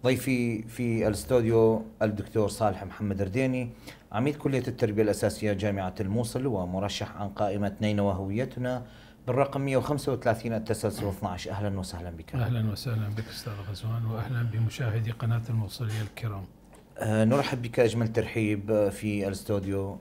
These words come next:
Speaker 1: ونتمنى أن تكون هذه الحلقة مثمرة إن شاء الله.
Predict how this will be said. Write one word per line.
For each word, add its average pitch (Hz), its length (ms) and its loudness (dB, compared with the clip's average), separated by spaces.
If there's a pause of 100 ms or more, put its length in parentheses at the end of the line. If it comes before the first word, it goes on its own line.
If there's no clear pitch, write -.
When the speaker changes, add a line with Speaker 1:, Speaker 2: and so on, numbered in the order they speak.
Speaker 1:
ونتمنى 98 840 -2
أن 92 1040 -2
تكون - 280 -6
هذه 90 120 -2
الحلقة 90 400 -10
مثمرة 87 380 -12
إن 90 40 -16
شاء 85 200 -12
الله. 82 180 -14